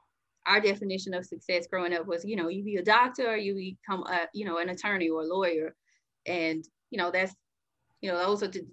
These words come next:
the two definitions of success. And I'm like, "Well, I really don't like to argue that much. And I don't think I want to, you know, get into, you know, cutting people and, you know, all the science." I've, I've been in biology, but I was like, "It's not for me."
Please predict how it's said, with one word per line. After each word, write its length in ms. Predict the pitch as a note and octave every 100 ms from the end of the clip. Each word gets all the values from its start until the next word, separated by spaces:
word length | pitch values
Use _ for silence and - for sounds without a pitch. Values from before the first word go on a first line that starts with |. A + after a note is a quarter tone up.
| _
the 100 | G3
two 220 | F#3+ C4
definitions 680 | G#3+ G3+ G3+ G3+ F#3 F#3 F3+
of 120 | F3
success. 400 | - D#3+ - F#3
And 100 | F#3+
I'm 80 | F#3+
like, 180 | F3 E3
"Well, 120 | D#3+
I 80 | G3
really 680 | G3 G3+ C#4+ D#4 C#4+ C4+ B3+ _ _ _ _ _ _ _ _ _ -
don't 240 | B3+ D#4+
like 180 | C#4+ C4+
to 120 | - -
argue 480 | B3 B3+ A#3 B3+ B3+
that 180 | B3+ C4
much. 540 | D4 A#3+ A#3+ A#3 -
And 140 | F#3+
I 180 | E3+ E3+ F3 _ -
don't 560 | C4 C#4 D4 D4 C#4 - _ _ _ _ -
think 520 | C4+ G#3 F3 F3 - - -
I 100 | F3+
want 480 | F3 F#3+ G3 - -
to, 360 | F#3+ F3 E3+
you 100 | G#3
know, 160 | F3 D#3+
get 200 | F#3 F#3
into, 640 | F3+ F3+ F3+ E3 D#3+ D#3+ D#3+
you 120 | G3 F3
know, 120 | D3
cutting 420 | - G3 F3 F3
people 380 | F#3+ F3+ F3 F3
and, 240 | D3+ D#3 -
you 120 | F#3+
know, 100 | D#3
all 180 | D#3+ E3+
the 80 |
science." 520 | D#3 E3+ E3+ D#3 D#3 D#3+
I've, 160 | E3 - _ -
I've 100 | A3+
been 140 | D#4
in 140 | D4 B3
biology, 520 | G3 F3+ F3+ F3+ F3+
but 160 | E3+
I 100 | E3+
was 120 | F3 F3
like, 160 | F3+
"It's 160 | A#3 C#4
not 240 | G3+ F3 -
for 80 | D#3+
me." 320 | E3 E3